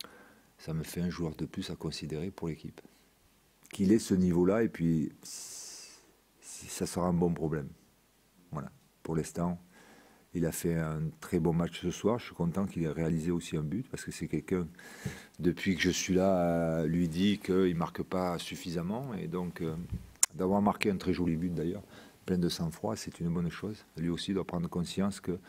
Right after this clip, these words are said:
c'est un garçon qui est capable de marquer dix buts par saison. Donc, euh, voilà, c'est un joueur que, que je suis particulièrement parce que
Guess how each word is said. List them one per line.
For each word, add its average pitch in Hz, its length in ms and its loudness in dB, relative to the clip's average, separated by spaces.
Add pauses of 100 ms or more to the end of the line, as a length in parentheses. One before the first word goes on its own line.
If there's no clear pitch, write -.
(360)
c'est - 140 -14
un 92 80 4
garçon 90 320 0
qui 90 140 0
est - 20 -2
capable 92 300 0
de 87 40 0
marquer 90 280 0
dix 90 160 2
buts 110 160 2
par - 240 -4
saison. 95 320 -4 (720)
Donc, 90 320 -4
euh, 87 420 -4 (1120)
voilà, 82 260 0
c'est - 200 -10
un 87 120 0
joueur 95 420 0
que, 78 1700 -2 (160)
que 76 640 0 (840)
je 85 200 0
suis - 260 0
particulièrement 92 840 2
parce 82 220 -4
que 80 680 -2